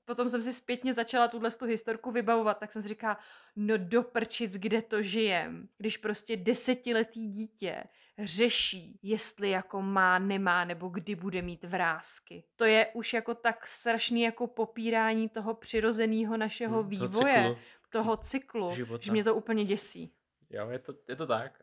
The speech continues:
Speaker 2: Am, ten vztah k té smrti a k tomu stárnutí je teď v tuhle chvíli nastavený dost jako sporadicky. Je to důvod to, proč o tom mluvíme, protože bychom rádi vlastně jako přibližovali, a, a inspirovali k tomu, aby jsme o té smrti spolu mluvili.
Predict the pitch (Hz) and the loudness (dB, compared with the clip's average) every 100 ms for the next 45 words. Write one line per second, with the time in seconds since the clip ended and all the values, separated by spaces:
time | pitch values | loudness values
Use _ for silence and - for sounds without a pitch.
0 | - 117 117 117 117 _ _ _ - 123 | -12 -10 -10 -14 -20 _ _ _ -4 -4
1 | 123 117 - 123 - 139 - 117 110 135 | -4 -8 -8 -8 -10 -10 -8 -6 -6 -4
2 | 123 - 135 139 110 107 127 - 120 120 | -4 -6 -12 -10 -10 -10 -12 -10 -6 -6
3 | 117 _ - 120 _ 120 120 127 120 113 | -6 _ -16 -16 _ -6 -6 -4 -4 -4
4 | 123 117 117 113 120 - 110 127 - - | -6 -4 -4 -6 -10 -14 -16 -14 -16 -18
5 | - 104 120 127 - 120 110 - 120 117 | -10 -4 -4 -4 -8 -10 -12 -14 -6 -4
6 | 113 117 117 - 110 - 107 - - - | 0 0 -2 -6 -8 -6 -10 -10 -16 -20
7 | - 127 113 110 117 113 110 110 104 104 | -18 -12 -8 -6 -4 -4 -4 -4 -4 -8
8 | 110 107 - 110 101 104 110 107 110 107 | -16 -16 -8 -2 -2 -2 -8 -10 -12 -14
9 | - 113 110 113 107 107 110 110 - - | -8 -4 -2 0 0 0 -2 -6 -20 -20
10 | - - 107 - 110 110 - 110 107 110 | -20 -14 -10 -4 -4 -4 -6 -4 -2 -2
11 | - 107 104 104 107 107 101 110 113 - | -4 -6 -6 -6 -8 -10 -12 -14 -12 -10
12 | 117 110 _ - - 113 110 107 117 107 | -10 -14 _ -20 -8 -4 0 2 2 2